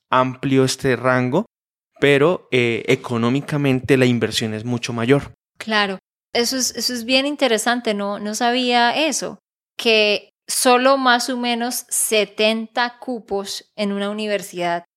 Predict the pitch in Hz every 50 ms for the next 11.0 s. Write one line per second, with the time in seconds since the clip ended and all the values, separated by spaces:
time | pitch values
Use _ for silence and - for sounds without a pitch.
0 | _ _ _ _ _ 254 254 240 240 240 247 240 - - 254 262 247 226 - 104
1 | - _ - - - - _ _ 233 220 208 208 220 214 202 190 180 - 196 -
2 | _ _ _ 135 123 120 117 107 92 - _ _ _ - 202 202 196 247 262 262
3 | - 233 208 190 180 180 180 - - - - 202 _ _ - 123 123 120 110 -
4 | 220 214 - 214 214 214 208 202 190 185 185 180 _ _ _ _ _ _ _ _
5 | _ _ _ 226 220 226 233 214 - 220 240 262 254 - 294 269 247 233 - -
6 | - _ 226 214 208 208 208 208 208 208 208 196 - - 240 240 240 240 247 -
7 | - - - - 254 247 262 269 262 254 - - 233 233 233 240 254 - - 220
8 | 196 - - 226 226 226 233 240 - _ _ _ _ _ - 254 254 254 262 262
9 | 262 247 247 254 277 277 - - - 214 208 214 220 240 262 294 320 359 392 403
10 | _ _ _ _ _ _ _ 220 226 226 226 220 220 - - - - - - -